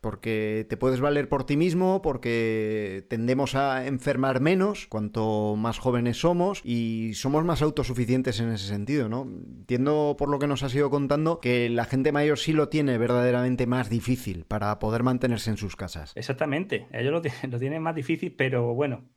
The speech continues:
Speaker 2: creo que la mayoría son gente que ha nacido aquí, en la sierra, y que no quieren irse por más que, por más que les obliguen, ¿no? Y solamente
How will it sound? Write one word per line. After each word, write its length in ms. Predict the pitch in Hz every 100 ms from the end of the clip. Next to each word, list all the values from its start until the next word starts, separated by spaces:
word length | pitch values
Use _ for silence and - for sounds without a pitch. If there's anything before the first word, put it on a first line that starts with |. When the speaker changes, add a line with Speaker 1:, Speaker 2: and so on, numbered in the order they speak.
| _
Speaker 2:
creo 140 | 123
que 400 | 123 131 127 - -
la 140 | 120
mayoría 300 | 113 117 123
son 140 | 123 127
gente 200 | 131 131
que 80 | 123
ha 40 |
nacido 240 | 120 123
aquí, 260 | 113 117 139 127
en 60 |
la 80 | 107
sierra, 400 | 117 120 131 127
y 180 | 110 107 - - - -
que 60 |
no 80 | 117
quieren 200 | 131 117
irse 400 | 117 127 127 - - _ 123
por 100 | 101
más 280 | 107 113 -
que, 340 | 127 117 110 - - _
por 120 | 120
más 100 | 120
que 80 | 135
les 80 | 123
obliguen, 400 | 110 127 123 113
¿no? 100 | 131
Y 260 | 123 123
solamente 600 | 120 123 127 123 127 123